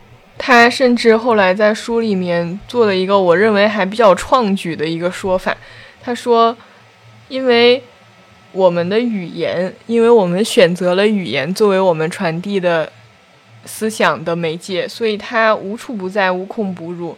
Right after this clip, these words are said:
也就因为这样，所以给我们的交流永远抹上了一层纱。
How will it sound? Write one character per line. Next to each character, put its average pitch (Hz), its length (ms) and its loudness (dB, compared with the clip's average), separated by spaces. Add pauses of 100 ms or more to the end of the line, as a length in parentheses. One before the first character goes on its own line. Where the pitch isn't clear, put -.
(640)
也 180 180 -2
就 240 220 0
因 240 180 0
为 247 120 4
这 262 120 2
样， 214 180 4
所 202 160 -2
以 208 100 2
给 208 160 0
我 196 120 0
们 165 200 -6
的 175 240 -4 (220)
交 202 280 0
流 175 200 -4
永 170 160 -10
远 202 260 -2 (280)
抹 175 180 -2
上 202 320 -2 (140)
了 185 120 -4
一 190 160 -6
层 185 260 -12
纱。 202 300 -4